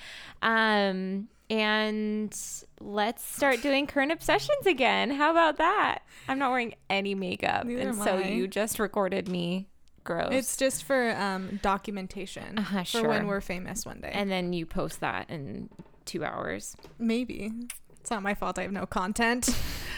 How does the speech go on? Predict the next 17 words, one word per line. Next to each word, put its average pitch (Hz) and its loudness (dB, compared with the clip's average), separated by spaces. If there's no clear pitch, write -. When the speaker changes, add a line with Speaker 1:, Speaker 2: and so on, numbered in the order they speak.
Speaker 2:
Um, 214 2
my 226 4
current 320 0
obsession 240 2
is 214 -2
Dawson's 196 -2
Creek 202 -4
because 214 -2
I've 196 -2
ran 196 -4
out 190 0
of 190 0
every 202 0
single 208 0
thing 202 -2
to 185 0
watch 160 -2